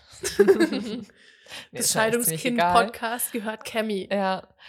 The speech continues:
Speaker 2: Ähm, du hast bestimmt auch was zu Billie Eilish aufgeschrieben und bestimmt ein bisschen ausführlicher als ich.
Speaker 1: Nicht so ausführlich.
Speaker 2: Ich habe eigentlich nur, ähm, gesehen, dass Billie Eilish den Filter Gay and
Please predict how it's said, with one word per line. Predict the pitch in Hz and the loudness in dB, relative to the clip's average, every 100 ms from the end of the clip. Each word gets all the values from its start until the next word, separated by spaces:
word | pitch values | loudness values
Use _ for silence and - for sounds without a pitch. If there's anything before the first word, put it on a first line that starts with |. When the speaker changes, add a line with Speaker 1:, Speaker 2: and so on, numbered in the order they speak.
| - - _ | -20 -20 _
Speaker 2:
Ähm, | - 196 202 208 214 220 214 | 2 4 4 2 -2 -6 -6
du | 240 247 226 | -6 -6 0
hast | 247 - | 0 -2
bestimmt | 240 247 - | -6 -4 -2
auch | 220 | -2
was | 220 - | -4 -6
zu | 208 | -4
Billie | 208 190 | -2 2
Eilish | 175 185 190 | 2 2 -2
aufgeschrieben | - 185 202 - 208 | -4 -6 -12 -10 -8
und | 196 | -8
bestimmt | 196 202 | -8 -10
ein | 190 | -8
bisschen | 202 208 | -6 -6
ausführlicher | 202 - 196 190 175 | -6 -6 -6 -4 -4
als | 175 - - | -4 -8 -6
ich. | 170 262 - | -6 -6 -12
Speaker 1:
Nicht | 240 294 - | -10 -6 -4
so | - - 214 196 | -6 -4 -2 -2
ausführlich. | - - - 202 233 277 - _ _ _ _ | -2 -6 -10 -8 -8 -10 -16 _ _ _ _
Speaker 2:
Ich | 220 220 | -6 -2
habe | 226 | 0
eigentlich | 226 214 | 0 -2
nur, | 226 233 254 262 262 269 - | -4 -2 0 0 0 -4 -2
ähm, | 226 220 220 220 220 214 _ _ | -2 -2 -6 -8 -12 -16 _ _
gesehen, | 226 214 226 | -8 -4 -2
dass | 220 220 | -2 -2
Billie | 208 208 | -4 0
Eilish | 185 202 - | 0 -2 -6
den | 202 | -8
Filter | - 226 226 - 190 | -6 -4 -4 -2 -4
Gay | 160 185 190 | -2 -4 -4
and | 180 | -4